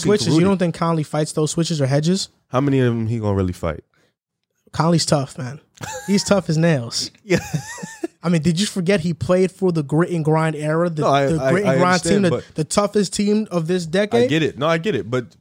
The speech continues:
Speaker 2: you, you saying that, and Rudy Gobert off every switch was dropping back, and a shooter was open.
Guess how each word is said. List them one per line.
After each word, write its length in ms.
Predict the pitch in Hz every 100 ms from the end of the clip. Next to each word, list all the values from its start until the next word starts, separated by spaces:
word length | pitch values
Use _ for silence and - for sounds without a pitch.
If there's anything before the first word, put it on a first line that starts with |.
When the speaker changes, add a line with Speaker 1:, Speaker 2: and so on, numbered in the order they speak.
| _ _
Speaker 2:
you, 140 | 165
you 180 | 151 151
saying 340 | 175 165 180 156
that, 180 | 127 117
and 240 | 113 101 _ -
Rudy 180 | 180 175
Gobert 340 | 151 151 175
off 180 | 139 135
every 180 | 147 143
switch 320 | - 175 165
was 120 | 120
dropping 400 | 104 127 135 110
back, 280 | 120 156 -
and 100 | 110
a 20 |
shooter 280 | 104 - 165
was 120 | 113 139
open. 280 | 160 87